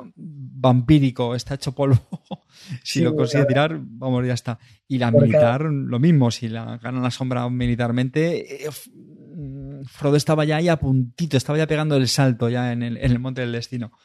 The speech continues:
Speaker 1: Eso es una cosa también genial, porque genera una, una tensión y una <laughs> incertidumbre muy, muy chula,
Speaker 2: Sí,
Speaker 1: muy chula.
Speaker 2: y es lo que, es lo que decíamos, eh, está súper equilibrado, partiendo con cuatro dados un bando y, y siete el otro.
Speaker 1: Sí,
Speaker 2: Y
Speaker 1: la,
Speaker 2: lo
Speaker 1: la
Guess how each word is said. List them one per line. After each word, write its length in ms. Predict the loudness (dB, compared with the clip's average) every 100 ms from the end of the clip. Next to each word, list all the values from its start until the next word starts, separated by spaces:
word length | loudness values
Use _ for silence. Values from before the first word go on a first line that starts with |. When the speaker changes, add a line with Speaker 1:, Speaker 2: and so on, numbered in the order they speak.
| -20 _ _
Speaker 1:
Eso 120 | -6
es 40 | -2
una 140 | 0
cosa 260 | 0 0 -2
también 340 | -2 0 0
genial, 420 | -2 2 4 4 2
porque 180 | -6 -4
genera 280 | 0 2
una, 240 | 4 6 6
una 240 | 6 6
tensión 580 | 8 6 4 2 2 2
y 40 | 2
una 300 | 2 0 0
<laughs> 40 | 2
incertidumbre 680 | 0 0 -6 0 0 2 2
muy, 200 | 2 0 _ _ -4
muy 300 | 2 6 6
chula, 240 | 6 0
Speaker 2:
Sí, 60 | 0
Speaker 1:
muy 80 | -4
chula. 200 | -6 -12 -16 _ _ 0
Speaker 2:
y 40 |
es 80 | 4
lo 100 | 4
que, 160 | 4 0
es 120 | 2
lo 80 | 4
que 80 | 2
decíamos, 560 | 2 4 4 2 -6
eh, 260 | -6 -6 -8
está 260 | -10 -2 2
súper 220 | 4 4
equilibrado, 600 | 4 0 2 2 2 -2 -2
partiendo 500 | -4 2 4 4 2
con 240 | -2 -6
cuatro 320 | 0 0 4 4
dados 440 | 6 4 2 0
un 140 | 0 4
bando 380 | 4 6 4 2
y, 160 | -4
y 100 | -4 -2
siete 280 | 0 2
el 80 | 2
otro. 300 | 2 0 -10 -16 -20 _ _ _ _ -16 -10
Speaker 1:
Sí, 180 | -2 2
Speaker 2:
Y 20 |
Speaker 1:
la, 140 | 4 6
Speaker 2:
lo 80 |
Speaker 1:
la 60 | 6